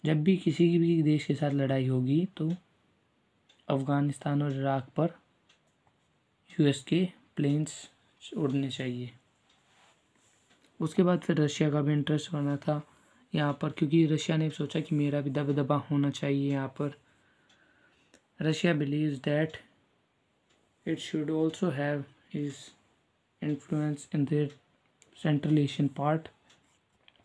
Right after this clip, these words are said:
चाइना के भी इंटरेस्ट, चाइना का भी इंटरेस्ट सेंट्रल एशियन रीजन पर पड़ा था, क्योंकि ऑयल रिसोर्सेज यहाँ पर थे और चाइनीज़ जो थे वो यहाँ पर सेटल होने लग गए, इसके बॉर्डर के आसपास था, कि वो इनके साथ व्यापार कर सकें।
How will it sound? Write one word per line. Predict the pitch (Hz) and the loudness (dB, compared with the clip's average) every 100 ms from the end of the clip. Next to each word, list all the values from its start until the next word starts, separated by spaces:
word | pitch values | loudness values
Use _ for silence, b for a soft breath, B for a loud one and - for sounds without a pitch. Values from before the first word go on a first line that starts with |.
| _ - - | _ -20 -4
चाइना | - 151 156 165 | 2 4 6 6
के | 156 | 6
भी | 156 170 | 6 4
इंटरेस्ट, | 156 131 151 147 - | 2 2 0 0 -6
चाइना | - 151 151 151 | -2 2 2 2
का | |
भी | 147 | 2
इंटरेस्ट | 143 135 151 - - _ b b b b - | 2 2 0 -2 -12 _ b b b b -2
सेंट्रल | 143 135 147 | 0 2 4
एशियन | 143 135 147 139 | 2 2 2 4
रीजन | 135 135 135 | 4 4 0
पर | 139 | 0
पड़ा | 131 139 135 131 | -2 0 0 0
था, | 156 160 - - | 0 -2 -6 -6
क्योंकि | 147 180 - | -2 0 0
ऑयल | 160 143 135 | 2 2 2
रिसोर्सेज | 127 - 135 139 131 | -2 0 2 2 2
यहाँ | 131 127 127 | 2 0 -2
पर | 135 131 | -4 -4
थे | 131 127 _ b b b b b - | -8 -8 _ b b b b b -2
और | 139 | -2
चाइनीज़ | - 143 147 156 165 156 | 0 0 2 4 2 0
जो | 151 127 | -2 2
थे | 147 | 2
वो | 143 143 | 2 2
यहाँ | 135 127 131 | 2 -2 -2
पर | 160 | -4
सेटल | 160 143 147 139 | -2 -6 -2 0
होने | 139 135 | 0 0
लग | 139 131 | -2 2
गए, | 147 | 0
इसके | - - | 0 -4
बॉर्डर | 139 135 127 131 | -2 -2 -2 -4
के | 143 | -4
आसपास | 131 - 131 113 | -6 -8 -10 -8
था, | 139 | -10
कि | - 147 | -4 -4
वो | |
इनके | 139 135 | -4 -4
साथ | 147 | -6
व्यापार | 143 143 131 139 131 - | -4 -6 -2 0 0 -2
कर | 127 | -6
सकें। | - 120 | -6 -8